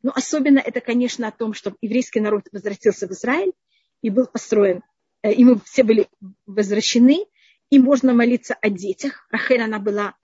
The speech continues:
семь лет бездетной. И это особое место для молитвы о том, что Всевышний помог, и люди, все женщины, которые ждут ребёнка, имели ребёнка.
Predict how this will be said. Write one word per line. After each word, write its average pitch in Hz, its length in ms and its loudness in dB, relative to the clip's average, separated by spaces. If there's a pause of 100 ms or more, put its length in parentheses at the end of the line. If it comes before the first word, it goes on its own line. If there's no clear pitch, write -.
(120)
семь 254 340 2
лет 214 280 0
бездетной. 208 600 -14 (680)
И 247 60 -10
это - 200 -4
особое 226 460 0
место 226 380 -2
для 190 280 -10 (200)
молитвы 202 600 -4
о - 60 -10
том, 214 160 -2
что - 300 -4
Всевышний 214 400 -6
помог, 202 360 -4 (100)
и 190 240 -16
люди, 196 520 -10 (220)
все - 360 -2 (420)
женщины, 220 380 0
которые 208 280 2
ждут 196 300 -4
ребёнка, 190 460 -8
имели 190 280 -4
ребёнка. 254 560 -4